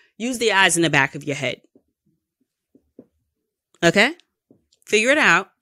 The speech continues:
and use them. So I felt very safe in those countries. And I can tell you one of the responses,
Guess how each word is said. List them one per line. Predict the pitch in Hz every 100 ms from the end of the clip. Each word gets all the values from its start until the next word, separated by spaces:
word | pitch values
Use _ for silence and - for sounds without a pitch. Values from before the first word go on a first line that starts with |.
| _ _
and | 165 135
use | 98 -
them. | - _ _ _ - - -
So | - 180 156 143 - _
I | 170 214
felt | 202 175 - - _ 151
very | 143 160 180 165
safe | - 139 120 - - _ _ _ -
in | 160 143
those | 143 139 131
countries. | - 127 - - - - - - - _ 156
And | 160 147 147 139 135 - _ _
I | 156 156 151 147 143 143 - -
can | - 147 135 131 - _ _ _ _ _ _ _ _
tell | - 175 175
you | 143 143
one | 139 143 151 160
of | 160 156
the | 156 156 143
responses, | 139 - - 151 147 143 139 147